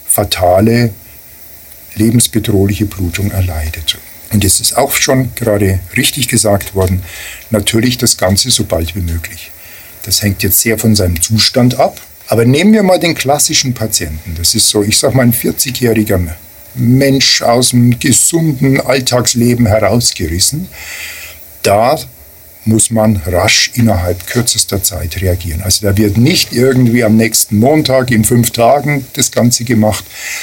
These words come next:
sondern wenn dieser Patient, ähm, nicht schwer allgemein beeinträchtigt ist, macht man die sogenannte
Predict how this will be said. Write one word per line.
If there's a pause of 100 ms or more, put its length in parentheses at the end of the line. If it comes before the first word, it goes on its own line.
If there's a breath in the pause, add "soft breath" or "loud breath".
(160 loud breath)
sondern
wenn
dieser
Patient, (800 loud breath)
ähm, (220)
nicht
schwer (720)
allgemein
beeinträchtigt
ist,
macht
man
die
sogenannte